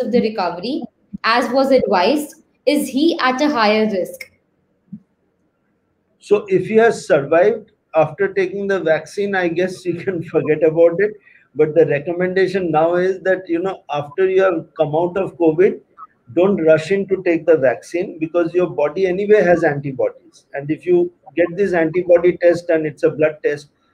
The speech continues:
Speaker 2: you'll find that the, uh, uh, the values are pretty high. So what you are trying to achieve by taking a vaccine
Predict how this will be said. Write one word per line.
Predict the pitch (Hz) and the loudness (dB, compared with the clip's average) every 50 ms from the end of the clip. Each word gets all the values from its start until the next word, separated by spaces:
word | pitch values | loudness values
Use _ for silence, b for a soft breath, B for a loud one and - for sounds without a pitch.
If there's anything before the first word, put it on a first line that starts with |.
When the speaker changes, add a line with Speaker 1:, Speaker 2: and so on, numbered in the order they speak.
| _ _ | _ _
Speaker 2:
you'll | - 180 185 185 - | 0 0 0 0 0
find | 190 196 202 208 208 | -2 -2 -2 -2 0
that | 208 202 196 | -2 0 2
the, | 208 214 190 196 196 196 - - _ - 175 | 2 4 4 4 0 0 -4 -18 _ -8 -6
uh, | 180 180 180 - 180 | -6 -4 -4 -2 -2
uh, | 180 180 180 180 175 175 - - - _ - | 0 0 0 -2 -2 -6 -12 -16 -20 _ -4
the | 151 175 175 175 165 156 | 0 2 4 4 2 4
values | 147 165 165 175 185 214 214 196 | 4 4 6 6 4 0 0 2
are | 208 208 202 | 0 0 0
pretty | - 208 202 202 208 | -2 -4 -2 2 2
high. | 175 151 143 - 104 - - _ _ _ _ _ _ _ _ | 2 2 2 0 -2 -8 -12 _ _ _ _ _ _ _ _
So | _ - 180 180 | _ -2 0 0
what | 165 160 180 185 175 | 2 4 4 2 2
you | 190 214 220 | 4 2 2
are | 220 220 | 2 2
trying | - 202 190 202 202 202 | -2 -4 -4 -4 -4 -2
to | 214 208 196 | 0 0 0
achieve | 170 170 175 196 202 202 180 | 0 -2 -4 -8 -6 -4 -2
by | 208 202 175 | -2 -2 0
taking | 165 180 170 - - 202 | 0 0 -2 -2 -2 -4
a | 202 196 | -2 -2
vaccine | 165 135 139 131 131 - - - 185 180 165 165 185 - | 0 0 0 0 0 -2 -6 -6 -4 -2 -2 -2 -4 -8